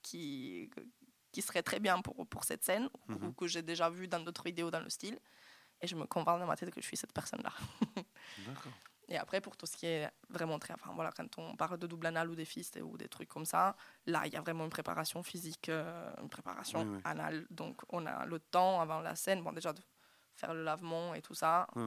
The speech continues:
Speaker 2: oui.
Speaker 1: ça pour n'importe quelle scène anale, euh, mais aussi de, de dilater avec, euh, avec des toys, avec les mains, avec ce qu'on veut. En fait, on a le temps de prendre notre temps, se mettre de côté, préparer, et quand on est bien dilaté et qu'on est prêt à commencer, on le dit et on commence.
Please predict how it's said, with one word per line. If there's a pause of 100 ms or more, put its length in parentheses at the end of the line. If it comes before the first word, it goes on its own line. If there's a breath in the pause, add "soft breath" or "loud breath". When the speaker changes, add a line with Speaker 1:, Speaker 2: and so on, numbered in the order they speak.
Speaker 2:
oui.
Speaker 1:
ça
pour
n'importe
quelle
scène
anale, (500 loud breath)
euh, (200)
mais
aussi
de,
de
dilater (120)
avec,
euh,
avec
des
toys,
avec
les
mains,
avec
ce
qu'on
veut.
En
fait,
on
a
le
temps
de (760)
prendre
notre
temps,
se
mettre
de
côté, (120)
préparer,
et
quand
on
est
bien
dilaté
et
qu'on
est
prêt
à
commencer,
on
le
dit
et
on
commence.